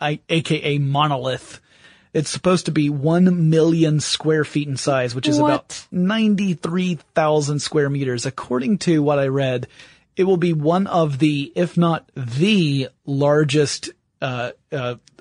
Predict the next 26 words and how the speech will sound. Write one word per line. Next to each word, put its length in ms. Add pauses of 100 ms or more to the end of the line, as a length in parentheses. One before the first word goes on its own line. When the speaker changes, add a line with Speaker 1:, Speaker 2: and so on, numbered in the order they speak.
(140)
Speaker 1:
workspace 840
acquisition 800
of 100
a 60
company 420
in 440
the 80
city 560
of 160
London. 360 (540)
I 60
don't 240
know 120
if 80
you 60
know 220
this, 220
Lauren, 460 (760)
but 120
real 200
estate 300
in 40
London's 540 (160)
a 60
little 320
dear. 640